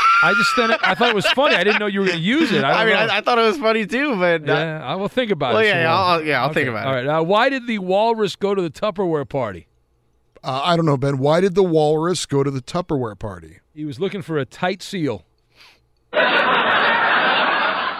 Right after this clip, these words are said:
Speaker 1: from Average Joe in Minnesota.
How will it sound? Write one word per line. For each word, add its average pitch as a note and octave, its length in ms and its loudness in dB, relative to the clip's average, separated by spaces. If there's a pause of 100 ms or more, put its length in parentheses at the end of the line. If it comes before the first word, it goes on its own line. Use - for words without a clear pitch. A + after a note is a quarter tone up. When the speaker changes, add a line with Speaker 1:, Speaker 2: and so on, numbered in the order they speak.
(540)
Speaker 1:
from B2 240 -16
Average C#3+ 440 -4
Joe C#3+ 500 -2 (600)
in B2+ 640 -6
Minnesota. C4 1900 0